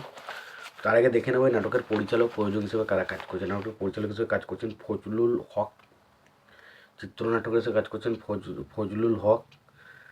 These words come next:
কাহিনী লিখেছেন হচ্ছে জুয়েল জালিম, সংলাপের কথা বলে সংলাপের কাজ করেছেন জুয়েল জালিম, ডিওপি হিসেবে কথা বলে ডিওপি হিসেবে কাজ করেছেন হচ্ছে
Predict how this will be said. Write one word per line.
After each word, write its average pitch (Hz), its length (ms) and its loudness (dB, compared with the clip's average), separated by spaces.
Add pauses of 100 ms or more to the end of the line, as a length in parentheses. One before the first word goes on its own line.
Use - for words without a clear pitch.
(220)
কাহিনী 117 360 0
লিখেছেন 117 380 2
হচ্ছে 113 180 -2 (180)
জুয়েল 113 440 4
জালিম, 107 360 2 (1080)
সংলাপের 110 440 0
কথা 113 180 0
বলে 117 160 6
সংলাপের 107 420 0
কাজ 107 120 0
করেছেন 113 280 0
জুয়েল 104 320 0
জালিম, 101 320 0 (1080)
ডিওপি 117 480 4
হিসেবে 117 280 6
কথা 113 180 8
বলে 113 140 6
ডিওপি 104 300 2
হিসেবে 110 220 2
কাজ 101 220 0
করেছেন 104 300 -4
হচ্ছে 107 160 -4